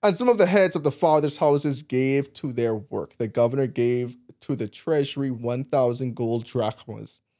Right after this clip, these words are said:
fifty basins, and five hundred and thirty priestly garments.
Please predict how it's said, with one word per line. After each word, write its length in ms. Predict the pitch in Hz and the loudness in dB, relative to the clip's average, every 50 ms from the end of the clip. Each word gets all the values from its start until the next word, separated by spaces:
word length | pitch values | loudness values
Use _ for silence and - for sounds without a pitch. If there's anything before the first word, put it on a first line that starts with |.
| _ _ _ _ _ _ _ _ - _ _ _ - | _ _ _ _ _ _ _ _ -20 _ _ _ -2
fifty 380 | - 202 185 196 - - 185 170 | 0 0 0 0 -2 -4 -4 -4
basins, 500 | 160 - 139 123 117 113 - 127 117 - | 0 0 0 0 0 -2 -4 -6 -6 -4
and 140 | 131 113 110 | -4 -6 -6
five 460 | - - - 135 135 139 139 135 139 | -6 -2 0 0 2 2 2 2 0
hundred 580 | - - 135 127 127 123 127 123 120 117 117 - _ _ _ _ _ _ _ _ _ _ _ _ _ _ _ _ _ _ _ _ | -4 -6 -6 -4 -4 -2 0 0 -2 -2 -4 -8 _ _ _ _ _ _ _ _ _ _ _ _ _ _ _ _ _ _ _ _
and 200 | - 123 113 - | -4 -4 -4 0
thirty 280 | _ 165 151 139 135 143 | _ 2 4 4 2 0
priestly 440 | 143 - - 151 131 - - 127 120 | 0 0 0 0 0 0 -4 -6 -6
garments. 720 | 101 - 110 104 98 95 87 87 - - - - - | -4 -2 -2 -2 -4 -6 -10 -16 -18 -20 -20 -20 -20